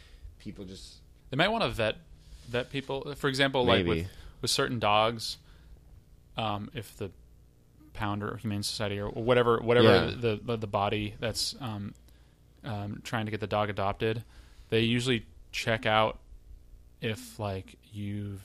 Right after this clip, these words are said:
Speaker 2: had previous incidences with dogs or something like that.
Speaker 1: Oh,
Speaker 2: They'll,
Speaker 1: okay.
Speaker 2: not, like, necessarily a background check, but if you're trying to buy a pit bull and you're a known felon, like,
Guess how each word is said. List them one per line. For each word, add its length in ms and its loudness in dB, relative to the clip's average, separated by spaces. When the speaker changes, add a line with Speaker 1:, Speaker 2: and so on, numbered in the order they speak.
Speaker 2:
had 340 -10
previous 680 -2
incidences 560 -2
with 100 -6
dogs 460 2
or 60 -8
something 240 -6
like 80 -10
that. 80 -2
Speaker 1:
Oh, 200 2
Speaker 2:
They'll, 120 2
Speaker 1:
okay. 280 -6
Speaker 2:
not, 100 0
like, 140 2
necessarily 400 2
a 60 2
background 480 0
check, 300 -2
but 180 0
if 340 -18
you're 80 -2
trying 180 2
to 40 0
buy 160 4
a 60 -2
pit 260 -2
bull 340 4
and 280 0
you're 160 0
a 40 -2
known 180 -2
felon, 520 0
like, 260 -6